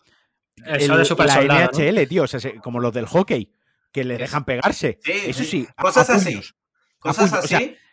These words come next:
Speaker 2: se tienen que ir al corden, al córner, al banderín del córner y pegarse uno contra uno. Eso lo podríamos permitir.
Speaker 3: O que permitan, por ejemplo, clonación. Tú imagínate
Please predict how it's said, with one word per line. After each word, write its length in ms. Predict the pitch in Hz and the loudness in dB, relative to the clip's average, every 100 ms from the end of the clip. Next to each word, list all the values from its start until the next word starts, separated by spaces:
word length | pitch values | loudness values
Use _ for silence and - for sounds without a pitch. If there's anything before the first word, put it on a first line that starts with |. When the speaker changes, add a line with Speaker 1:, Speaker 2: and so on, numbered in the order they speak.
| _ _ _ | _ _ _
Speaker 2:
se 160 | 170 | -6
tienen 300 | 151 208 226 | -2 -2 -2
que 80 | 220 | -2
ir 120 | 165 | 0
al 160 | 139 131 | 0 2
corden, 420 | 175 190 220 233 - | 2 4 2 -4 -4
al 160 | 143 | -4
córner, 320 | 131 180 202 208 | 0 0 0 -2
al 120 | 139 | -2
banderín 640 | 143 139 139 151 170 170 | -2 -2 -2 -2 -4 -6
del 160 | 170 160 | -4 -2
córner 360 | 175 196 233 - | 0 0 -2 -6
y 120 | 156 | -10
pegarse 440 | 131 139 160 160 196 | -4 0 0 -2 -4
uno 220 | 165 165 160 | -4 -4 -4
contra 320 | 156 147 139 | -4 0 0
uno. 340 | 117 101 87 _ _ - | 0 -6 -12 _ _ -14
Eso 180 | 123 170 | -8 -2
lo 100 | 180 | 0
podríamos 420 | 160 147 156 160 | 0 0 -2 -4
permitir. 480 | 151 131 113 123 104 _ _ _ _ | -4 -4 -6 -8 -10 _ _ _ _
Speaker 3:
O 120 | 151 135 | -12 -6
que 140 | 143 | -4
permitan, 420 | 135 123 139 170 | -2 -4 -2 -2
por 100 | 170 | -2
ejemplo, 420 | 156 160 156 180 | -4 -8 -6 -6
clonación. 640 | 180 147 127 117 - 135 123 | -4 -4 -4 -6 -6 -8 -6
Tú 80 | 139 | -8
imagínate 580 | 151 175 160 143 170 | -8 -8 -8 -4 -6